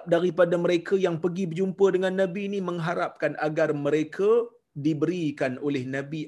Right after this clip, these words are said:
akan panji tersebut. Sebab mereka nak yang tu, kelebihan tu dia pernah, ha, berebut-rebut. Faqala,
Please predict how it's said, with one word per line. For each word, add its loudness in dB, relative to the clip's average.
akan -4
panji -2
tersebut. -8
Sebab -12
mereka -2
nak -4
yang -6
tu, -10
kelebihan -2
tu -8
dia -4
pernah, -6
ha, -2
berebut-rebut. 4
Faqala, -2